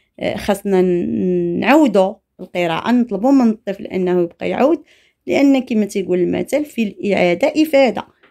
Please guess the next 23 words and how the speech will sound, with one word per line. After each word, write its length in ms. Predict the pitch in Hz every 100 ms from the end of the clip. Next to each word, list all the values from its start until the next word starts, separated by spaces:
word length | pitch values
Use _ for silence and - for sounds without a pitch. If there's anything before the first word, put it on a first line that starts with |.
| _ _
يعني 260 | 196 180 180
قد 200 | 175 170 175
ما 140 | 180
تعود 500 | 175 185 185 311 302 -
وهو 340 | 247 240 254
تترسخ 680 | 320 247 - 202 208 269 214
عنده، 400 | 196 202 269 - _ _ _ _ _ -
آه، 320 | 240 240 220
هذيك 300 | 247 320 311
التعلمات 760 | - 226 214 208 233 339 381
اللي 200 | 262 277
تن-، 340 | 320 302 285 - _
تنعطيوه. 560 | - 214 175 - - - _ _ _ _ _ _ _ _ _ _ _ _ -
نعم، 500 | 220 190 247 311 - _ _ _
إذا 280 | 214 196 196
تتلاحظوا 720 | 196 196 208 196 - 190 202
أنني 380 | 214 202 196 190
زدت 580 | 180 185 190 - - - _ _ _
سطر 480 | - - 254 247 -
آخر 520 | 196 185 190 196 254 _ -
ديال 720 | 185 190 185 175 170 165 175
لي 100 | 170
سيلاب، 840 | - 180 175 180 202 247 285 339